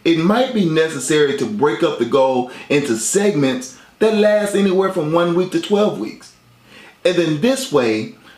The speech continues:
your brain can experience success and logically see a positive long-term outcome.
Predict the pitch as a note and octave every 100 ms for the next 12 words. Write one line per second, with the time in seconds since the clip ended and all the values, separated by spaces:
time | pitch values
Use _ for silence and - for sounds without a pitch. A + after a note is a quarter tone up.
0 | _ B3 G#3 A#3 B3 A3 G#3 D#3+ D3 -
1 | E3+ D#3 C#3+ B2 - F3 E3 D3 A#2 C3
2 | D3+ C#3 B2+ A#2+ A2+ - D3 A2+ - -
3 | D#3 D3+ B2+ A2 A2 - - - A2+ D#3
4 | F3 F3 F3 E3 D3 C#3 C#3 C3+ - -
5 | _ C#3 - - G#2+ - -